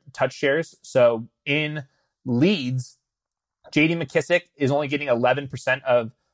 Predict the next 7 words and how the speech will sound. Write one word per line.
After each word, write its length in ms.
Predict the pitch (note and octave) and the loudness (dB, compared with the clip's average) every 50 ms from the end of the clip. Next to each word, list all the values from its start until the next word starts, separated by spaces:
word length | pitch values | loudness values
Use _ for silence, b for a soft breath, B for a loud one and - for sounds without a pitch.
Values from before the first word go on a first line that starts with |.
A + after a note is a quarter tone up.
| _ _ - | _ _ 2
Washington's 580 | B2 B2+ C3 C3 - C#3+ B2+ - B2+ A2+ - | 4 4 4 2 0 -4 -10 -10 -10 -12 -10
touches, 540 | - - B2 B2 - C#3+ D#3 D#3+ - - _ _ _ _ _ - | -4 -2 -2 -2 0 -2 -2 -4 -4 -10 _ _ _ _ _ 0
while 180 | C3 C#3 D3 | 4 4 6
they're 160 | D3+ C#3+ B2 G#2+ | 6 4 2 0
trailing, 640 | - - - - D#3 F3 G#3+ G#3 D3+ C3+ B2 A#2+ | -2 -8 -4 -2 0 0 0 -2 -4 -6 -4 -2
that 160 | B2+ C#3 C#3 - | 0 0 2 4
goes 180 | C#3+ C3+ - | 2 2 2